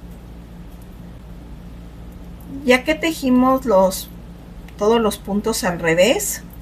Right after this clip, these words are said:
llegamos con el punto de orilla y también lo vamos a tejer al revés. Así nos tiene que quedar la vuelta número doce. Vuelta número trece, primer punto no lo vamos a tejer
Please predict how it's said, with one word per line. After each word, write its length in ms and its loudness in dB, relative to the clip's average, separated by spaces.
llegamos 540 4
con 220 4
el 100 6
punto 400 2
de 120 8
orilla 460 8
y 60 6
también 400 2
lo 80 4
vamos 380 0
a 80 -6
tejer 320 -8
al 180 -2
revés. 560 -4
Así 320 4
nos 180 6
tiene 260 6
que 160 2
quedar 340 8
la 120 6
vuelta 400 4
número 520 4
doce. 520 2
Vuelta 420 8
número 420 6
trece, 420 4
primer 460 2
punto 400 4
no 120 6
lo 100 6
vamos 380 4
a 120 -2
tejer 480 2